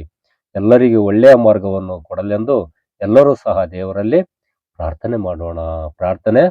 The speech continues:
ಮಾಡದಿದ್ದರೆ, ಆ ಪ್ರಾರ್ಥನೆ ಮಾಡುವವರ, ನೋಡಿ, ಒಂದ್ ಮಾತು ಹೇಳ್ತಾನೆ, ಪ್ರಾರ್ಥನೆ, ಪ್ರಾರ್ಥನೆ ಮಾಡುವವರ ಮನೆಯು ಒಂದು ಕರ್ತನ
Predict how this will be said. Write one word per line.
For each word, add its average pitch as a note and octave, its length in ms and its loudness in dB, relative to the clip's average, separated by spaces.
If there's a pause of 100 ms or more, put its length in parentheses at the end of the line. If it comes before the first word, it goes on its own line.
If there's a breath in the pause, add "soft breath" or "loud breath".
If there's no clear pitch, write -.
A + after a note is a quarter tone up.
(600)
ಮಾಡದಿದ್ದರೆ, F#2 640 0
ಆ F2 60 -4
ಪ್ರಾರ್ಥನೆ C#3+ 760 2
ಮಾಡುವವರ, B2+ 960 2 (800)
ನೋಡಿ, C#3 200 2
ಒಂದ್ A2 240 0
ಮಾತು A#2+ 220 0
ಹೇಳ್ತಾನೆ, A2+ 340 -2
ಪ್ರಾರ್ಥನೆ, C3+ 920 2 (840)
ಪ್ರಾರ್ಥನೆ D3+ 760 0
ಮಾಡುವವರ D3 1200 2
ಮನೆಯು C3 520 0 (1700)
ಒಂದು C#3 340 -2 (1200)
ಕರ್ತನ D3+ 520 -6